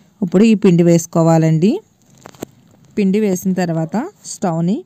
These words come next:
మీడియం ఫ్లేమ్లో పెట్టుకోవాలండి. ఇలాగా ఆయిల్, కాస్తంత ఆయిల్ వేసుకొని మొత్తం అంతా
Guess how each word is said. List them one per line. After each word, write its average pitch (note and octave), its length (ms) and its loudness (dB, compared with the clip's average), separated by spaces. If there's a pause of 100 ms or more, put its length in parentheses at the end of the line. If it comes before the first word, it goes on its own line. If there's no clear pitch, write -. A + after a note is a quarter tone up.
(120)
మీడియం F#3 320 0
ఫ్లేమ్లో F3 360 -2
పెట్టుకోవాలండి. D#3+ 720 -4 (920)
ఇలాగా E3+ 340 -2 (400)
ఆయిల్, E3+ 260 -2
కాస్తంత E3+ 440 -6 (100)
ఆయిల్ D#3+ 260 -4
వేసుకొని E3 440 -6 (1400)
మొత్తం F3 300 -6
అంతా E3 160 -4